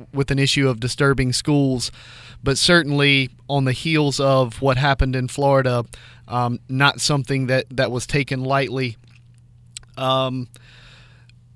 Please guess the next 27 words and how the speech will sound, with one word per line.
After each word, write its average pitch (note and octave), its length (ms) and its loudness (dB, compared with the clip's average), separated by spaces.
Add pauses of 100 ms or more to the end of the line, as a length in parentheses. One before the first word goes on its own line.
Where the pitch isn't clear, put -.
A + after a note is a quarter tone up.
(400)
Zach, E3 360 6
describe E3 600 8
the C#3 80 2
photo, C#3 760 2 (340)
um, B2+ 300 -2
that, C3+ 300 2
that C3 240 -2
led C3+ 460 2
to C#3 120 -2
this B2+ 380 -2
charge C3 580 0
and B2 160 -4
le-, B2+ 160 -6
led C3+ 300 0
to C3+ 100 -4
this, B2 320 -4
um, A#2+ 380 -2 (440)
you B2 120 -6
know, A#2+ 100 -2
this A#2+ 180 -6
student B2+ 380 -2
being A#2+ 400 -4
then A#2+ 240 -6
charged B2 320 -2
with A#2 180 -6
disturbing A#2+ 520 -4
schools. A#2+ 560 -6